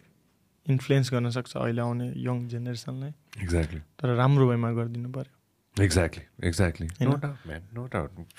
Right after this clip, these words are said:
Speaker 2: So well said, my bro, so well
Speaker 1: Even
Speaker 2: said, man।
Speaker 1: लाइफमा कति मोमेन्टहरू हुन्छ, जस्तै मैले भने नि, अहिलेको young जेनेरेसनमा चाहिँ कस्तो छ भने, तपाईँको सत्र अठारमा मेहनत गरिरहेको हुन्छ,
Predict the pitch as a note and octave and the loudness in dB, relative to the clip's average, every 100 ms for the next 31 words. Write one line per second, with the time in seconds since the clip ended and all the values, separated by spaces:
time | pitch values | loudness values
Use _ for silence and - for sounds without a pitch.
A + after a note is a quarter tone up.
0 | - D#3+ D3 C3+ C3 A#2+ F2+ E2 D#2+ G#2 | 4 6 8 6 6 2 4 2 2 0
1 | A2+ D3 D3 A2 D3 E3+ D#3 F2+ G2+ - | 2 4 6 8 8 8 6 4 2 -2
2 | - _ _ _ - C#3+ D#3+ D#3 D#3 D3+ | -16 _ _ _ 0 4 6 4 2 2
3 | D3 C#3+ D3+ D3+ C#3+ C#3 C#3 C3+ A#2+ A#2 | 4 2 4 2 4 4 6 6 4 2
4 | A2+ A#2 B2+ B2 B2 C3 B2 - _ _ | 0 0 0 -2 0 0 0 -2 _ _
5 | _ _ _ _ _ _ _ _ - D#3+ | _ _ _ _ _ _ _ _ 2 6
6 | C#3+ A#2+ C3+ C#3 C3 B2 - - C#3+ C#3+ | 6 6 4 2 2 -2 -6 2 2 4
7 | C#3+ C3 C#3+ C#3+ C3+ C3+ - G1+ G1+ - | 4 4 4 2 0 -6 -10 -14 -20 -20
8 | - A#2 C3+ C3+ B2+ B2+ C3 B2+ C3 C#3 | -14 0 4 4 4 2 0 0 0 -4
9 | C3 C3 A#2+ A#2 A#2+ B2 B2 B2 C3 _ | -2 -2 -2 -2 -4 -4 -4 -4 -8 _
10 | _ _ - _ _ _ _ _ _ _ | _ _ -20 _ _ _ _ _ _ _
11 | _ _ _ _ - D3+ D#3 D#3 C3+ C#3 | _ _ _ _ 2 4 6 4 4 4
12 | C3+ D3 D#3 D3 - - _ _ _ _ | 4 2 2 -2 -6 -12 _ _ _ _
13 | - C#3+ C#3+ C3 C3+ B2+ A#2+ A#2 A#2+ | 2 6 6 6 6 6 4 2 0